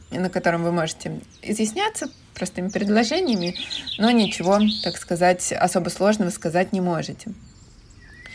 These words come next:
А, в таком случае, м, потихонечку, пока ваш ребёнок маленький, вы вводите ему определённые фразы, определённые предложения, которые вы,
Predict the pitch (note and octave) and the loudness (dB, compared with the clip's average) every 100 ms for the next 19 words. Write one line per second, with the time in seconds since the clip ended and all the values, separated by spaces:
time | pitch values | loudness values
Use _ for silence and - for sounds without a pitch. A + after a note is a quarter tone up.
0 | - - - - F3+ E3+ D#3+ D#3+ G3+ - | -16 -16 -18 -4 0 4 4 4 2 4
1 | C#4 - A3 G#3+ - F3+ F3 E3+ - - | 2 4 4 4 2 2 0 -4 -12 -18
2 | - - F#3 E3+ E3+ E3 - A#3 A3 A3+ | -12 -8 -4 -2 -4 -6 -4 0 0 2
3 | G3 F#3 F3 - - F3 D#3+ - F3 G#3 | 4 4 0 -4 -2 0 2 4 6 6
4 | - F#3+ F3+ E3+ E3+ D#3 D3+ D3 E3+ - | 4 2 4 2 -2 0 0 0 -2 0
5 | A3 C4+ - - - - F#3 D#3+ F#3+ F3+ | 0 0 -4 -18 -18 -8 -4 2 4 4
6 | D#3 - - E3+ F#3+ E3+ D#3+ - E3+ E3+ | 2 -2 -2 4 6 4 0 0 0 2
7 | E3+ D3+ - - - - - F3 F#3 E3 | 0 -2 -6 -10 -14 -18 -4 0 2 4
8 | F3+ F3+ E3+ E3 F#3 E3+ D#3 - E3 E3+ | 6 6 4 6 8 8 6 -2 0 2
9 | E3 D#3+ D#3 - F3 F3+ F3+ F3 D#3+ D#3 | 2 0 -2 -2 2 4 6 4 0 -4
10 | - D#3+ E3+ E3 - - - - - - | -4 -4 -4 -2 -4 -8 -14 -18 -18 -6
11 | E3+ - - D3+ | 2 2 2 -4